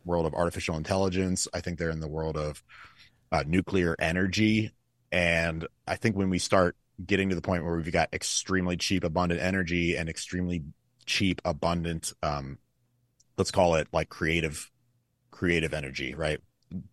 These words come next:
That's what artificial intelligence is doing. It's making, um, simple cognitive tasks very inexpensive to perform. So I, I, I think that you will see, um, a compounding effect where life suddenly gets much, much better if, if we don't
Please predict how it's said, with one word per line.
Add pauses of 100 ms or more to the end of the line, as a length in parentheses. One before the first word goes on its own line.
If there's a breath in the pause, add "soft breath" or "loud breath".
That's
what
artificial
intelligence
is
doing.
It's
making, (400 soft breath)
um,
simple
cognitive
tasks
very
inexpensive
to
perform. (360 loud breath)
So (480)
I, (220)
I,
I
think
that
you
will
see, (220)
um,
a
compounding
effect
where
life (180)
suddenly
gets
much,
much
better (160)
if, (240)
if
we
don't